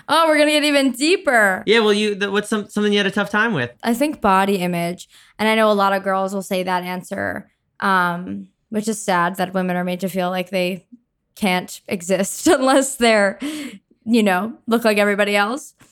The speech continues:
Speaker 1: Um, but yeah, I always kinda struggled with my, my body image and food here and there. I've definitely struggled with, like, anxiety around food or, or eating too much food or not eating enough food and a lot of ups and downs in that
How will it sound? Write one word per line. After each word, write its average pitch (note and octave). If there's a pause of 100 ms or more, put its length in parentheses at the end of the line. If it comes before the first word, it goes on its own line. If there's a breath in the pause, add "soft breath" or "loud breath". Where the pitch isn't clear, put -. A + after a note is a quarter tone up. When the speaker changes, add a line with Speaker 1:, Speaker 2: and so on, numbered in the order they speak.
(260 soft breath)
Speaker 1:
Um, G#3+
but B3
yeah, D#4+
I D4
always D4
kinda C#4+
struggled G#3+
with G3+
my, F#3+
my G3
body F#3+
image F#3+
and F#3
food G3
here F#3+
and F#3+
there. F#3
I've F#3
definitely F#3+
struggled F#3+
with, -
like, - (440 soft breath)
anxiety F#3
around F3+
food F3+
or, F3
or F#3
eating F#3
too A3
much G#3+
food G#3+
or G3
not F#3+
eating G3
enough G#3+
food G3+
and F#3+ (340 soft breath)
a -
lot E3+
of G#3+
ups A3
and G3+
downs F#3+
in F#3
that F3+